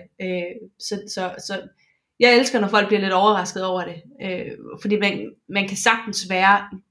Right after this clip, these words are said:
pissegod performer. Øh, man kan stå på scener, man kan lave skuespil, man kan lave indhold, man kan lave podcast, man kan lave det hele. Øh, og, og, og virkelig være i centrum.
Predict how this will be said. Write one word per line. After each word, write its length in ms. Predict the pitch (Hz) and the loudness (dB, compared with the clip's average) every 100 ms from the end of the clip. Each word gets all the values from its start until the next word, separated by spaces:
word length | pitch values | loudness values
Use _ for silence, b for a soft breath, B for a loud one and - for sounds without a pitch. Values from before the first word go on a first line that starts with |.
| - | -6
pissegod 460 | 262 240 220 220 214 | -2 -2 2 2 2
performer. 720 | - - 202 208 220 220 214 B B B B - | -6 -4 2 2 4 2 -2 B B B B -4
Øh, 320 | 190 180 180 180 | 0 0 -2 -2
man 160 | 180 | -4
kan 280 | 180 185 175 | -2 -2 -2
stå 200 | - 202 | -4 -6
på 60 | 202 | -2
scener, 720 | - 233 233 247 247 240 214 | 0 4 4 4 2 2 0
man 200 | 180 170 - | -6 -8 -10
kan 240 | 175 170 | -8 -6
lave 160 | 170 175 | -8 -8
skuespil, 680 | - 254 254 - 214 202 | 0 2 2 0 -2 -2
man 160 | 196 170 | -4 -8
kan 80 | 175 | -10
lave 120 | 170 - | -12 -2
indhold, 480 | 240 247 208 190 185 | 0 0 -2 -4 -6
man 120 | 170 | -10
kan 60 | 180 | -12
lave 140 | 165 - | -12 -8
podcast, 480 | 233 233 220 180 180 | -8 -8 -6 -6 -6
man 80 | 175 | -14
kan 80 | 180 | -8
lave 120 | 185 | -6
det 100 | 196 220 | -6 0
hele. 400 | 240 254 247 214 B B B B - | 2 2 0 -2 B B B B -6
Øh, 240 | 202 190 185 | -2 -2 -2
og, 220 | 185 180 - | -2 -2 -4
og, 160 | 180 | -6
og 160 | - 180 | -6 2
virkelig 480 | 220 254 247 196 - | 6 6 4 -2 -2
være 160 | 185 180 | 0 0
i 40 | |
centrum. 680 | 180 - 233 262 - 185 180 | 0 2 2 2 -2 -6 -6